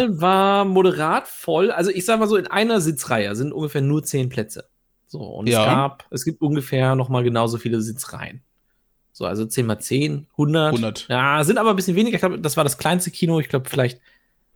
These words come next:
Speaker 2: achtzig Plätze oder so hat das Kino. So, also wirklich nicht viel. Äh, jede Reihe war mit zwei Gruppen besetzt. Also kann man schon sagen, da war schon ordentlich was los. Weil das ist ja immer so, dann mit, ne, Freisitzplatzwahl und dann bilden sich so kleine
Speaker 1: Mhm.
Speaker 2: Grüppchen. Und in jeder
Speaker 1: Natürlich.
Speaker 2: Reihe waren auf jeden Fall Leute vertreten,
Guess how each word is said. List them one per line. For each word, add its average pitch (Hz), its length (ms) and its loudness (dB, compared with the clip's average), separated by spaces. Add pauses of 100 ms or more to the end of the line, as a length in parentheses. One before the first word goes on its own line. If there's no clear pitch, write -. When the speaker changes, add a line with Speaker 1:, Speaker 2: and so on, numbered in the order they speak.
Speaker 2:
achtzig - 440 -8
Plätze - 320 -8
oder - 120 -6
so 143 140 -12
hat - 100 -16
das - 160 -16
Kino. 131 240 -6 (500)
So, - 180 -10
also 127 260 4
wirklich 143 220 2
nicht 127 180 0
viel. - 240 -6 (340)
Äh, 139 100 4
jede 190 340 4
Reihe 214 480 4
war 156 440 2
mit 156 260 0 (160)
zwei 165 260 2
Gruppen 139 320 0
besetzt. 120 480 0
Also 135 160 4
kann 180 160 0
man 190 100 2
schon 170 220 -2
sagen, 151 240 0
da 139 80 -2
war 135 100 2
schon 135 160 -6
ordentlich 127 380 -8
was - 160 -10
los. 101 220 -10
Weil 107 100 -2
das 113 100 -4
ist 131 120 -8
ja 135 80 2
immer 135 240 2
so, 131 160 4
dann 120 240 -4
mit, 117 180 -4
ne, 143 160 4
Freisitzplatzwahl 110 920 -4
und 104 80 -12
dann - 140 -14 (280)
bilden 117 180 -4
sich 113 100 -10
so - 100 -14
kleine 127 240 -2
Speaker 1:
Mhm. 113 40 2
Speaker 2:
Grüppchen. 220 320 2
Und - 160 -12
in 139 100 2
jeder 185 200 6
Speaker 1:
Natürlich. 147 220 4
Speaker 2:
Reihe 131 40 2
waren 143 180 2
auf 131 160 -6
jeden 131 120 0
Fall 127 140 0
Leute 113 200 0
vertreten, - 480 -2